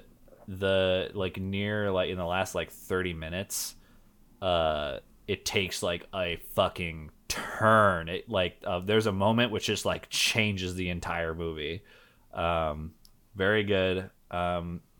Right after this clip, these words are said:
uh, I would say my only problem with it is, uh, it's, uh, l-, I feel like the portrayal of the troglodytes is in poor taste because they're not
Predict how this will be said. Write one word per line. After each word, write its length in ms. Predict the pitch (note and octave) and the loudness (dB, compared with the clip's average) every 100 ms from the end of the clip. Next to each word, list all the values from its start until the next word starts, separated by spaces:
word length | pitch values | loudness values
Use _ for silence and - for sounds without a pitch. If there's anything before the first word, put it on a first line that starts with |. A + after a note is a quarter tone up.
| _ _ _ _ - - - _ | _ _ _ _ -10 -10 -20 _
uh, 380 | F#2+ F#2 F#2 F2+ F2+ | -2 0 2 0 0
I 100 | F#2+ | -2
would 120 | G2+ | 0
say 200 | A#2+ A2+ | 0 2
my 160 | G#2 | 2
only 160 | G#2 A#2 | 2 -2
problem 400 | - A#2+ B2+ C3 | 2 4 4 2
with 160 | C3 C#3 | 0 2
it 200 | C3 - | 2 2
is, 880 | G2+ G2 F#2+ F#2+ F#2+ F#2 F#2 - - - - - _ _ _ - | 0 2 2 0 0 -2 -4 -8 -10 -16 -20 -20 _ _ _ -4
uh, 680 | F#2 E2+ E2+ E2+ E2+ D#2+ E2 - - - - - _ _ _ - - | 2 4 4 4 2 2 -2 -8 -20 -20 -20 -20 _ _ _ -20 -12
it's, 580 | G2+ F#2 - - - - _ _ - | -10 -6 -6 -4 -6 -10 _ _ -14
uh, 460 | C2+ A1+ G1+ G1+ F2+ | -10 -8 -8 -10 -6
l-, 360 | A#2 A2+ A2+ - | -4 2 2 2
I 160 | G#2+ A2 | 2 0
feel 260 | - B2+ | 2 6
like 260 | B2+ B2 - | 8 6 4
the 160 | B2 - _ _ _ - _ - | 2 2 _ _ _ -20 _ -14
portrayal 680 | - - - A#2 A#2 A#2+ | -10 -4 2 6 6 6
of 120 | A2 | 4
the 80 | A2 | 0
troglodytes 920 | G#2+ - G#2 G#2+ A#2 A2+ A#2 A#2 - | -4 2 4 4 4 6 4 4 -2
is 180 | - G2+ | -6 -4
in 140 | G#2 | -4
poor 240 | G2+ A2+ G#2+ | -2 2 2
taste 460 | - A2 A#2 - | 2 0 0 -2
because 320 | G#2+ - G2+ F#2+ | -6 -2 -2 2
they're 200 | G2+ G2+ | 2 2
not 300 | G#2 G#2+ | 2 0